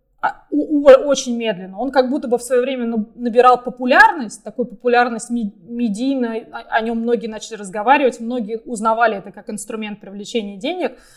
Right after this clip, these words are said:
но сам рынок краудфандинга и этих платформ, он, он очень медленно рос. То есть это там, не знаю, надо было растить, э, десять лет нужно растить такую платформу, чтобы до чего-то дорастить.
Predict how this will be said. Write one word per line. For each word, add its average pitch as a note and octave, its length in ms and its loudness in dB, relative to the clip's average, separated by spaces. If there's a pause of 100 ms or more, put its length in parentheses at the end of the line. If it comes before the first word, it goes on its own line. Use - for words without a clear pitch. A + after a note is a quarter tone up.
(160)
но A3 80 -4
сам B3 320 6
рынок A3 280 0
краудфандинга A3+ 680 -2
и - 20 -2
этих A3 240 -10
платформ, D4 500 -2
он, C4 220 2 (760)
он A#3+ 180 4
очень B3 240 -2
медленно F#3+ 380 -4
рос. F#3 220 -12
То - 100 -20
есть - 180 -20
это F#3+ 160 -16 (160)
там, G3 360 -4
не G3+ 160 -10
знаю, F#3+ 240 -12
надо F#3 180 -14
было G3+ 220 -10
растить, A3+ 500 -8
э, F#3+ 320 -12
десять G3 800 -2
лет A3 200 -4
нужно F#3 220 -20
растить C4+ 420 -6
такую A3 240 -4
платформу, A3 520 -4
чтобы A3 240 -4
до G3+ 160 2
чего-то B3 400 -4
дорастить. G#3+ 500 -14